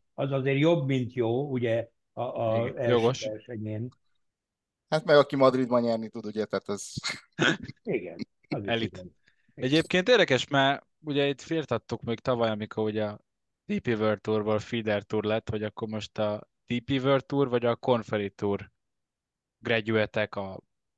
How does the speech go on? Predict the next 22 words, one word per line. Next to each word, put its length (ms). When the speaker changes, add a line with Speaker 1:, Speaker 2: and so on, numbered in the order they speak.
Speaker 2:
kártyát 520
kapott 380
játékosok 600
kaptak, 340
és 160
ott 120
azért 260
itt 180
a 360
podcastban 560
úgy 140
nem 880
favorizáltuk 720
a 60
D 180
P-t, 180
főleg, 300
ö, 220
Balázs 500
mondta, 340
így 260
most 280